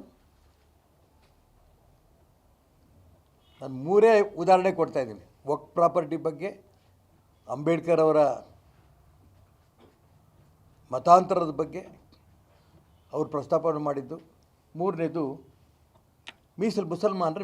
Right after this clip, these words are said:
ಮೀಸಲಾತಿ ಬಗ್ಗೆ. ಏನು ಹಿಂದೂಸ್ತಾನವನ್ನು ಪಾಕಿಸ್ತಾನ ಮಾಡಕ್ಕೆ ಹೊರಟಿದ್ದೀರಾ? ಇಲ್ಲಿ ಭೂಮಿ ಕಿತ್ಕೊಂಡು, ಇಲ್ಲೇ ಮಹಾಪುರುಷ ಹೆಸರನ್ನು ಬದಲಾವಣೆ ಮಾಡಿಕೊಂಡು, ಇಲ್ಲಿ ಮುಸಲ್ಮಾನರಿಗೆ ಮೀಸಲಾತಿನ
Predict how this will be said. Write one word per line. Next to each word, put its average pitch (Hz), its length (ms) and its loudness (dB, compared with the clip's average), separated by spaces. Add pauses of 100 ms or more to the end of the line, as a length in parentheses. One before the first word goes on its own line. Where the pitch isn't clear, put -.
ಮೀಸಲಾತಿ 127 480 -8
ಬಗ್ಗೆ. 98 200 -20 (1160)
ಏನು 139 160 -10
ಹಿಂದೂಸ್ತಾನವನ್ನು 170 760 0
ಪಾಕಿಸ್ತಾನ 185 500 2
ಮಾಡಕ್ಕೆ 139 220 -4
ಹೊರಟಿದ್ದೀರಾ? 104 400 -10 (3500)
ಇಲ್ಲಿ 147 160 -4 (100)
ಭೂಮಿ 156 260 -4
ಕಿತ್ಕೊಂಡು, 151 460 -2 (1120)
ಇಲ್ಲೇ 139 160 -4 (120)
ಮಹಾಪುರುಷ 160 440 0 (120)
ಹೆಸರನ್ನು 170 420 -4
ಬದಲಾವಣೆ 156 360 0 (100)
ಮಾಡಿಕೊಂಡು, 143 420 -6 (1400)
ಇಲ್ಲಿ 151 160 -4 (100)
ಮುಸಲ್ಮಾನರಿಗೆ 165 680 -4
ಮೀಸಲಾತಿನ 170 580 0